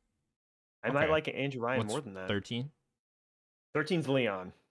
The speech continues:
Speaker 2: Leon.
Speaker 1: We're getting tough with
Speaker 2: Ooh.
Speaker 1: Leon.
Speaker 2: Ooh. Yeah, the iconic status there, Leon stuff.
Speaker 1: Yeah.
Speaker 2: I could go right above that. Fourteen. With Andrew Ryan.
Speaker 1: I mean, do you wanna make a, a, a case for Amicia?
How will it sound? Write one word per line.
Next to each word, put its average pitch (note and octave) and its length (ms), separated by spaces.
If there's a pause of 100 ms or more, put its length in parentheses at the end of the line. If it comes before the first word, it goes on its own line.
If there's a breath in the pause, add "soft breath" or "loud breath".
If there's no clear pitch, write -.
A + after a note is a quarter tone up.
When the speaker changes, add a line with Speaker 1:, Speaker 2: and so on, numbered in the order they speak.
(240)
Speaker 2:
Leon. F2 340
Speaker 1:
We're - 60
getting E3+ 160
tough - 260
with A#2 140
Speaker 2:
Ooh. G#2+ 40
Speaker 1:
Leon. F2+ 360 (300)
Speaker 2:
Ooh. D#2+ 260 (520)
Yeah, D#2 200
the D2+ 100
iconic D#2+ 440
status B1+ 320
there, C2 140 (120)
Leon C#2 300
stuff. B2 120
Speaker 1:
Yeah. G2 420 (960)
Speaker 2:
I C#3 80
could D#4+ 160
go C3+ 100
right F2+ 200
above D2+ 280
that. D#2 220 (1120)
Fourteen. E2+ 460 (600)
With F#2+ 100
Andrew F2 220
Ryan. E2+ 200 (1000)
Speaker 1:
I E3 60
mean, D3+ 260
do C#3 40
you D#3 60
wanna C#3 140
make B2 180
a, A#2+ 60
a, A2+ 300
a A#2+ 40
case A2+ 300
for A#2 160
Amicia? B2+ 380